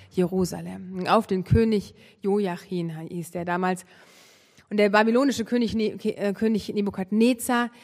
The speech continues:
der, ähm, hat Jerusalem belagert. Und Ba-, Babel, Babylonien war ein riesiges Volk, ja, stark und mächtig und riesig. Und irgendwann konnten dann die Israeliten diesem Druck nicht mehr standhalten.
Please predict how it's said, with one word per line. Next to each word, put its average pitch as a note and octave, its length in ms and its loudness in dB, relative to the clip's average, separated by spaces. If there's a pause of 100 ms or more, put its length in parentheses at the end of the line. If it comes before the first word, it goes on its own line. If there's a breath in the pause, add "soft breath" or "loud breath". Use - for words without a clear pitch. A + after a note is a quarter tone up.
(240 loud breath)
der, G3+ 360 -2
ähm, G3 500 -6
hat F#3+ 380 -10 (160)
Jerusalem F3+ 580 -6
belagert. E3 800 -14
Und F3+ 240 -10 (720)
Ba-, F3+ 240 -10 (100)
Babel, G3+ 460 -2
Babylonien F#3+ 520 -2
war F#3 160 -6
ein F#3+ 120 -8
riesiges G3 720 -8
Volk, - 420 -20
ja, G3 280 -4 (320 loud breath)
stark G#3+ 500 0
und E3 200 -8
mächtig F#3+ 460 -6
und F3 200 -14
riesig. E3+ 320 -8
Und F3 160 -4
irgendwann G3 720 2 (640 soft breath)
konnten G3+ 420 -6
dann F3+ 140 -2
die F3+ 140 -6
Israeliten G3 960 -6 (180)
diesem F3+ 220 -4
Druck F3 260 -10
nicht - 160 -12
mehr F3+ 100 -6
standhalten. F#3 840 -4